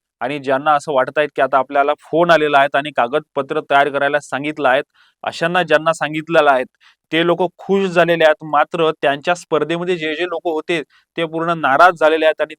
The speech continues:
त्यांनी एकच सवाल करणं सुरू केले आहे की आम्ही चुकलं कुठं, आमचं चुकलं कुठं आणि आम्ही पक्षाला काय कमी केलं आणि पक्षासाठी काय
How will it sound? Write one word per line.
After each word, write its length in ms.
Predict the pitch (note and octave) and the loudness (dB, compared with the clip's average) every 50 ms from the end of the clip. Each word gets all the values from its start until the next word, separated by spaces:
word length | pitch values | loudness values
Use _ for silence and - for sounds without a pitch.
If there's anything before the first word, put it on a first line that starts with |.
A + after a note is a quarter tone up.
| _ | _
त्यांनी 240 | - D3 D#3 E3 D#3+ | -6 -4 -4 -4 -6
एकच 300 | D#3 D3 - D#3+ - - | -6 -6 -6 -8 -6 -4
सवाल 280 | - D3 C#3+ D3+ D#3 D3 C#3+ _ _ | -2 0 0 0 0 -2 -8 _ _
करणं 240 | - C#3 C#3+ D3 C#3 | -10 -8 -8 -8 -8
सुरू 180 | - D3 C#3 | -10 -10 -10
केले 160 | C3 - C#3 C#3 | -6 -4 -4 -4
आहे 100 | C#3 C#3 - | -4 -4 -2
की 60 | - | -2
आम्ही 260 | D3 B2+ B2 D#3 E3 D#3+ | 0 0 0 -2 -8 -12
चुकलं 420 | - - - D#3+ E3 G3 G3+ G3+ | -12 -12 -12 -10 -2 0 2 2
कुठं, 360 | F3+ E3+ C#3+ C#3 D#3+ E3 F#3 F3+ _ _ _ _ _ _ _ _ - | 2 -2 -6 -4 -4 -6 -6 -8 _ _ _ _ _ _ _ _ -6
आमचं 340 | B2 B2+ C#3 C#3+ C3+ F#3 F3 | -4 -4 -4 -4 -4 -6 -6
चुकलं 320 | F3 - D#3 F3 G3+ G3+ | -6 -6 -4 0 0 2
कुठं 320 | F3 E3 D3+ - F3 F#3+ F3+ - _ _ - | 2 0 0 0 0 0 -2 -4 _ _ -4
आणि 260 | - C#3 E3 F3+ F3+ | -2 -2 -2 0 0
आम्ही 240 | D#3 C#3 D#3+ E3+ E3+ - | 0 0 -2 -4 -6 -6
पक्षाला 520 | - C3+ C3+ - D#3+ D3+ - D#3 D3+ D3+ D#3 - _ _ _ _ _ - | -6 -6 -4 -6 -8 -8 -6 -4 -4 -4 -4 -4 _ _ _ _ _ 2
काय 220 | D3 C#3 D3+ F3+ | 4 4 4 4
कमी 280 | F3 E3+ E3+ E3 E3+ E3+ | 2 0 -4 -4 -4 -6
केलं 280 | E3 - D3+ D3 D3 D#3 | -4 -2 -2 0 2 2
आणि 200 | D#3 D3 D3+ D3+ - | 0 0 -2 -4 -8
पक्षासाठी 380 | C#3 C3+ - D3+ C#3 D3 D3+ D3+ - | -10 -10 -10 -12 -14 -14 -16 -14 -6
काय 320 | - C#3+ B2+ C#3 C#3+ D3+ | -2 -2 0 0 -2 -4